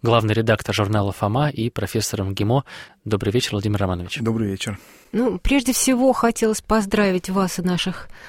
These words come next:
Speaker 3: радиослушателей с, э, первым из двунадесятых церковных праздников, с пра-, э, Рождеством Пресвятой Богородицы.
Speaker 2: Спасибо, взаимно всех
Speaker 3: Вот.
Speaker 2: поздравляем.
Speaker 3: И,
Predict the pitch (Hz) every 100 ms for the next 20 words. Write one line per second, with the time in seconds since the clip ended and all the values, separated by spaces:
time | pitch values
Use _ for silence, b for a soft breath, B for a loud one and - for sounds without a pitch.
0 | B 202 202 202 202 - 214 202 185 196
1 | 185 185 - 190 196 185 - 214 185 185
2 | - 180 180 185 185 185 - 190 185 -
3 | - - - 185 185 185 233 302 302 202
4 | 185 165 - 180 - 185 180 185 202 208
5 | 165 170 - 175 170 160 165 156 151 160
6 | - 202 - - 90 - 101 98 90 92
7 | 95 90 - - 165 165 156 - - 214
8 | 254 277 277